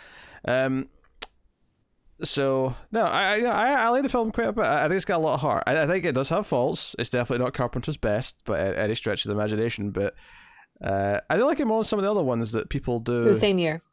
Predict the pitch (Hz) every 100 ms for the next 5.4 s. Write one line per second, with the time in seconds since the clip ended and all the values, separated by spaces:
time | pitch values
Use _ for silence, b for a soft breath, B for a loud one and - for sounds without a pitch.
0 | - 180 170 170 165 160 135 123 143 147
1 | - 120 98 - 131 135 117 135 151 151
2 | 123 - 110 101 101 98 107 104 98 95
3 | 98 98 87 92 87 _ _ _ _ _
4 | _ - 110 107 - - - - 92 90
5 | 92 - -